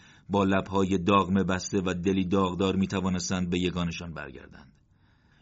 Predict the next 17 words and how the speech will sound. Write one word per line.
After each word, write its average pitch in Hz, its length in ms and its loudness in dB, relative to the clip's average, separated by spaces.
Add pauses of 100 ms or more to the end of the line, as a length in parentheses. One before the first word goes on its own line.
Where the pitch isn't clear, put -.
ایلام 95 400 2
سیاه 92 400 0
پوش 92 280 -4
می‌شد 85 380 -10
و 90 80 -4
یک 87 260 -2
پارچه 95 440 -2 (280)
در 101 120 2
غمی 98 320 0
بزرگ 92 500 0
فرو 82 200 -10
می‌رفت. - 420 -20 (640)
رفتن 101 280 0
یادگار 101 580 2 (220)
چیز 98 240 0
کمی 98 360 2
نبود. 95 440 0